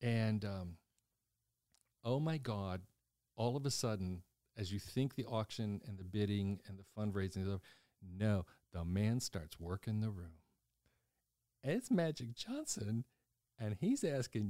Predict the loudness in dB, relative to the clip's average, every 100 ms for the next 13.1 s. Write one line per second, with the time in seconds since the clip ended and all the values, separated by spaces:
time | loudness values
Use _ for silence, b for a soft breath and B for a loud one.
0 | 0 0 0 0 0 0 -2 -2 -2 -2
1 | -4 -2 2 2 2 2 2 2 0 2
2 | 2 2 2 2 4 2 0 -4 -2 2
3 | 4 4 4 4 6 4 4 2 2 2
4 | 4 4 4 0 2 0 -2 0 0 0
5 | -4 -10 -6 -6 -6 -8 -12 -12 -8 -2
6 | 2 4 2 0 -4 _ -4 0 0 0
7 | -4 b b 2 6 6 4 2 4 4
8 | B B 2 4 6 4 2 0 -2 0
9 | -4 -4 0 2 4 4 4 4 2 0
10 | 0 0 0 2 2 4 0 -2 -4 4
11 | 6 6 4 -4 -6 -4 -6 b b b
12 | 0 2 2 2 0 2 2 2 2 2